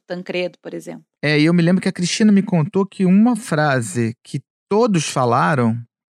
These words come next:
Speaker 2: e aí, portanto, era uma frase que não dava pra checar, porque era um conceito muito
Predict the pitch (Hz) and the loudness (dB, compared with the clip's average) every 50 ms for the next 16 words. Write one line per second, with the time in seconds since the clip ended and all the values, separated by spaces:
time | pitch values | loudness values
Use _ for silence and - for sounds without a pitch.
0 | _ _ - 143 139 139 151 - - 170 151 - - 143 139 131 - 131 - _ | _ _ -4 -2 0 0 0 -2 -2 -6 -8 -6 -4 -4 -4 -4 -6 -8 -8 _
1 | - 131 131 135 131 127 - - 127 123 117 117 - 127 131 131 127 117 120 117 | -4 -2 -2 0 -2 -2 -2 -2 -2 -4 -4 -4 -4 -2 -2 0 0 0 -2 -2
2 | 107 - - 110 - - 107 - - 135 139 143 135 - - 127 - - 131 123 | -4 -4 -6 -8 -6 -8 -8 -6 -4 -2 -2 -2 -2 -6 -10 -16 -8 -6 -6 -4
3 | 120 139 160 131 120 - - 110 107 - 113 117 131 131 - - 117 120 | -4 -6 -6 -8 -6 -4 -4 -6 -4 -4 -4 -4 -4 -4 -4 -6 -6 -8